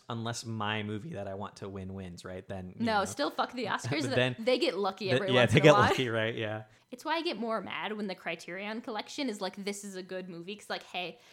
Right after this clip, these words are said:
Speaker 2: you're trying to be something smarter than the Oscars, 'Cause
Speaker 1: Mm-hmm.
Speaker 2: you're not, like, holding yourself to every year a movie gets an award. You're being like, "There are a hundred movies you have to watch." You are being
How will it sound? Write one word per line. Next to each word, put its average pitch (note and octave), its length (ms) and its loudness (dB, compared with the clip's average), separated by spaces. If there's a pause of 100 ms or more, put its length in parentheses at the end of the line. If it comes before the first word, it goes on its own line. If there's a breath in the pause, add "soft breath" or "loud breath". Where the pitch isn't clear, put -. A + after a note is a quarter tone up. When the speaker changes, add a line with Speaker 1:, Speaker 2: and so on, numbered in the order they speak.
(120)
Speaker 2:
you're A#3 140 -4
trying C4+ 300 -2
to A3 40 -4
be B3 100 -8
something A#3 340 -4
smarter G#3 560 -4
than E4+ 160 0
the F#4 80 -2
Oscars, G4+ 800 -2 (200)
'Cause G#2+ 140 -10
Speaker 1:
Mm-hmm. F3 140 -2 (100)
Speaker 2:
you're D#4+ 120 -2
not, C4 200 0
like, F#3+ 140 -2
holding A3 380 -4
yourself A3 300 -2
to G3 200 -2 (140)
every G#3 340 0
year G3 260 -2
a F3+ 40 -2
movie F#3 280 -6
gets F#3 200 -8
an E3+ 60 -6
award. E3+ 380 -4
You're F3+ 160 -6
being G3 200 -4
like, E3+ 200 -2 (400 loud breath)
"There G3 260 2
are G3 80 6
a F#3 100 6
hundred G3+ 440 -2
movies F3+ 360 -8
you E3+ 100 -6
have - 340 -6
to F#3+ 100 -4
watch." D#3+ 560 -4 (360 loud breath)
You G#3 340 0
are F#3+ 320 2 (420)
being G#3+ 500 -4